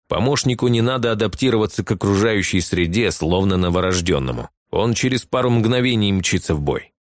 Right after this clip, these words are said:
«И много миньонов может быть у одного крестовика?» Феофан задумался. «Я слышал, что до семи, а сам встречался с тремя.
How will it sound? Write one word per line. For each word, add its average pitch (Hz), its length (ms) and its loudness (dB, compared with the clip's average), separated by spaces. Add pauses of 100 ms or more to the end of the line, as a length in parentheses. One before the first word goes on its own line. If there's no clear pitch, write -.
(360)
«И 117 120 2
много 156 340 4
миньонов 175 520 2
может 127 300 2
быть 117 220 0
у 127 80 2
одного 113 300 0
крестовика?» 101 640 -2 (360)
Феофан 107 380 -2
задумался. 95 600 0 (600)
«Я 82 300 0
слышал, 107 440 0
что - 260 -2
до 95 120 0
семи, 85 520 0 (220)
а - 120 -4
сам 131 240 -2
встречался 120 560 0
с - 80 -2
тремя. 85 400 -2